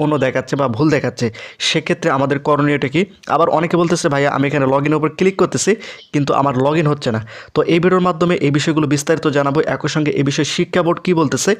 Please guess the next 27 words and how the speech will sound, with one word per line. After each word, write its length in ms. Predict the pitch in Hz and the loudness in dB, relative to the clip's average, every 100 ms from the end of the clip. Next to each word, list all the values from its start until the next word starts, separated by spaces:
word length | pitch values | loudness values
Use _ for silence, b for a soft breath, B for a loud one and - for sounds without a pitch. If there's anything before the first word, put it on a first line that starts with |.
| B B B | B B B
এই 100 | - | 0
ভিডিওর 240 | 170 165 156 | 2 2 2
মাধ্যমে 200 | 147 143 | 2 0
তোমাদের 260 | 143 143 143 | 0 0 0
পরিষ্কারভাবে 400 | 151 147 - 131 117 | 0 0 0 0 2
জানিয়ে 200 | 123 123 | 0 2
দেব। 160 | 165 143 107 B B | 2 0 -2 B B
তো 60 | - | -4
প্রথমত 360 | 147 165 175 196 | 0 0 2 0
তোমাদের 300 | 190 185 180 | 2 2 2
বলে 180 | 175 180 | 4 4
রাখি, 200 | 135 135 | 2 0
তোমাদের 280 | 147 156 160 | 0 0 2
মধ্যে 180 | 165 151 | 0 0
যে 120 | 156 | 0
সকল 240 | 180 165 | 0 -2
শিক্ষার্থীদের 720 | 160 - 170 - 180 165 139 - - 123 | -2 -2 -2 -2 -2 0 0 -2 -6 -6
জন্ম 180 | 143 147 151 | 0 0 2
তারিখ 220 | 160 147 | 0 -2
ভুল 160 | 127 151 | 0 0
দেখাচ্ছে 420 | 147 131 123 - 185 B B B | 2 0 -2 -2 -2 B B B
বা 120 | 113 131 | -2 0
তোমাদের 260 | 139 139 139 | 0 0 0
জেন্ডার 300 | 110 143 151 | 0 0 2
যাদের 220 | 143 147 | 2 0
ভুল 160 | 131 139 | 0 0
দেখাচ্ছে, 360 | 156 135 120 | 0 0 0